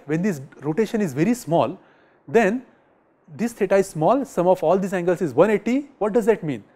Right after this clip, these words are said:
That alpha becomes approximately ninety degrees. So this line will be approximately perpendicular to A B when, which means that the displacement of B to B prime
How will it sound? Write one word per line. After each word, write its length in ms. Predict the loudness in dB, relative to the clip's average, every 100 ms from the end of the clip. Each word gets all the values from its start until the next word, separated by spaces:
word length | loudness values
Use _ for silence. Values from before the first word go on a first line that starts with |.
| _
That 120 | -12 -4
alpha 500 | -4 0 4 4 4 -4 -8
becomes 320 | -2 -2 -2
approximately 540 | -8 -4 -4 -4 -4 -4
ninety 300 | -4 -8 -8
degrees. 360 | -8 -12 -18 _ _
So 60 | -14
this 340 | -4 -2 -2
line 240 | -2 -2 -6 _ _ _
will 100 | -6
be 100 | 2
approximately 680 | 2 2 2 2 0 -2 0
perpendicular 600 | 0 0 0 -2 2 0
to 220 | 0 -4 -2
A 120 | -2
B 280 | 0 0 -4 _ _ _
when, 320 | -2 -2 -2 -16 _
which 220 | -6 -6 -2
means 140 | 0
that 120 | 2
the 60 | 0
displacement 720 | -4 -6 2 2 2 -2 -4 -8 _ _ _ -2
of 220 | -2 0
B 140 | -2 0
to 100 | -2
B 180 | -2
prime 360 | -2 -2 -2